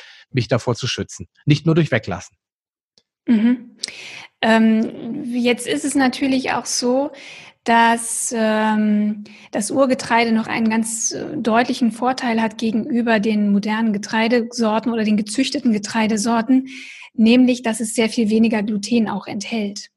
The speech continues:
Speaker 1: Mm, ja, nicht
Speaker 2: Und
Speaker 1: alles. Beim K-, Kamut ist es so, Kamut kommt dem Weizen
Speaker 2: Ja.
Speaker 1: am nächsten. Der
Speaker 2: Ja.
Speaker 1: enthält relativ viel,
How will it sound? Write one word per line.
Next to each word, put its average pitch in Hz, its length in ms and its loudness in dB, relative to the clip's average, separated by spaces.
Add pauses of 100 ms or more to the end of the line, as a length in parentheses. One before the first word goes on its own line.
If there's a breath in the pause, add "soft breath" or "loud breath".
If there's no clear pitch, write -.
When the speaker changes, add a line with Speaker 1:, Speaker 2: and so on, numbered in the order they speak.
(540)
Speaker 1:
Mm, 123 460 -4
ja, 143 120 4
nicht 160 120 2
Speaker 2:
Und 110 60 0
Speaker 1:
alles. 180 380 0
Beim 147 300 2
K-, - 160 -12
Kamut 151 360 2
ist 175 120 -2
es 165 80 -4
so, 175 100 -6
Kamut 156 420 0
kommt 156 200 -2
dem 139 100 -2
Weizen 131 320 0
Speaker 2:
Ja. 135 60 2
Speaker 1:
am 127 120 0
nächsten. 160 680 -2
Der 151 100 2
Speaker 2:
Ja. 226 140 4
Speaker 1:
enthält 147 320 0
relativ 170 420 0
viel, 190 480 -4